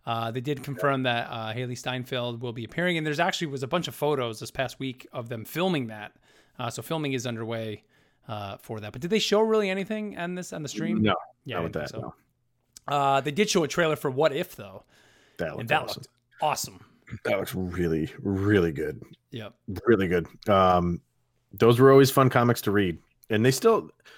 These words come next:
Speaker 2: I don't know if they're still doing it, but they, they brought it back, like, last year, not that long ago. They brought
Speaker 1: Hmm.
Speaker 2: back the What If series. Um, and it's just, like, you know, cool alternate realities. Um, and even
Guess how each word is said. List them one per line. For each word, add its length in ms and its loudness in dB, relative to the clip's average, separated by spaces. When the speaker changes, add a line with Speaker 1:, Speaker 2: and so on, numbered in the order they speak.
Speaker 2:
I 40 2
don't 60 4
know 40 0
if 60 -6
they're 120 4
still 260 2
doing 160 2
it, 100 -2
but 120 -2
they, 80 2
they 160 0
brought 220 4
it 120 -4
back, 300 -4
like, 140 -4
last 280 -6
year, 340 2
not 140 -4
that 140 0
long 180 2
ago. 280 -4
They 80 -2
brought 300 -2
Speaker 1:
Hmm. 40 -20
Speaker 2:
back 220 -4
the 80 -2
What 160 0
If 100 -4
series. 300 -2
Um, 540 4
and 120 2
it's 160 2
just, 320 4
like, 260 2
you 120 -2
know, 160 0
cool 500 6
alternate 580 0
realities. 720 0
Um, 600 2
and 220 2
even 800 2